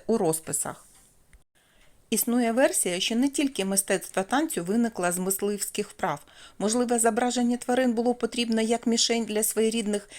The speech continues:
інсценувань або тренувань перед полюванням? Величезну кількість об'єктів намальована схематично. Інша частина зображень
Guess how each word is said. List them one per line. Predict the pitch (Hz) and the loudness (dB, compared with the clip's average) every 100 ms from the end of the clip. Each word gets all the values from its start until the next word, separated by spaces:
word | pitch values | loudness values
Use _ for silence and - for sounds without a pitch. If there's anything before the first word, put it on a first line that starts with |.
| - - | -14 0
інсценувань | 226 226 - 233 214 262 269 - | 2 2 2 0 2 2 2 0
або | 202 208 | -2 -2
тренувань | - 220 220 214 233 233 | -2 -2 0 2 2 2
перед | 214 214 220 | 0 2 0
полюванням? | - 220 240 320 330 175 - - - - - - _ - - | 0 -2 0 0 0 -2 -6 -18 -20 -20 -20 -20 _ -20 -2
Величезну | 180 233 262 262 247 233 | 4 4 4 0 0 0
кількість | 226 240 - 208 202 | 0 -4 -2 -2 -2
об'єктів | 196 247 311 - - | -2 0 0 -2 -4
намальована | 170 196 220 247 254 247 | -2 0 2 2 2 2
схематично. | - 240 254 - 185 - 143 127 - - - | 2 0 -2 -4 -6 -4 -6 -12 -14 -20 -6
Інша | 269 370 - | -2 0 2
частина | 208 202 - 202 170 | 0 -2 -4 -4 0
зображень | - 202 190 170 156 | 0 -2 -2 -4 -4